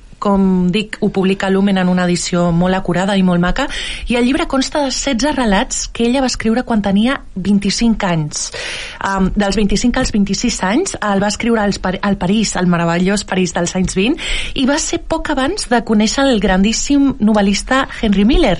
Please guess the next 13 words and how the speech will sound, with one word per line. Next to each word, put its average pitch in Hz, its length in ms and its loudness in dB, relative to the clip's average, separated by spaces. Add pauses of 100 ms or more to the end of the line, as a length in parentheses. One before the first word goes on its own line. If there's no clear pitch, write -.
(460)
amb 190 160 -2
el 190 80 -2
qual 185 160 -2
va 202 80 0
tenir 208 400 2 (220)
una 208 360 2
relació 202 540 0
molt 190 400 2
apassionada 208 560 -2
al 202 80 0
llarg 165 240 0
de 156 80 0
molts 196 240 2